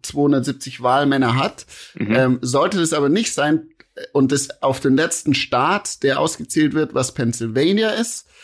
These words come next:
Speaker 1: äh, fallen, dann kann das noch drei Tage dauern, weil die so lange mit dem Auszählen brauchen anscheinend, die, soweit ich das verstanden habe.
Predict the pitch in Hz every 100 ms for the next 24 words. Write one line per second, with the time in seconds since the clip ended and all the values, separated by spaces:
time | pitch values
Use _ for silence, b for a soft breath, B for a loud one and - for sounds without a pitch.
0 | B B - 151 160 156 156 - - 151
1 | 151 196 214 214 _ - 143 156 151 156
2 | 165 160 147 - 135 139 147 135 147 131
3 | 117 123 131 131 135 131 131 - 135 -
4 | 117 104 101 95 - 104 - 101 104 104
5 | 113 139 117 - - 117 107 123 120 -
6 | - 127 - 117 - 123 107 98 90 80